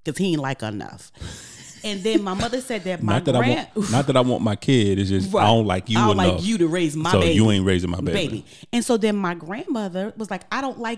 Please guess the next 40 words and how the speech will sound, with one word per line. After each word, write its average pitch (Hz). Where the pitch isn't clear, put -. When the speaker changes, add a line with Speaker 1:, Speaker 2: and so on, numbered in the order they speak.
Speaker 1:
you 320
enough 156
to 165
raise 143
my 196
baby 170
either." 190
So -
what 196
happened 226
was 147
they 170
decided, 196
because 180
my 151
grandmother 185
parents 151
had 143
passed 143
away, 151
that 147
they 180
would 143
give 170
my 160
mother 165
at 147
six. -
This 196
is 349
the 302
thing. 220
I, 165
this 247
whole 254
story 185
I 165
did 165
not 175
know. 160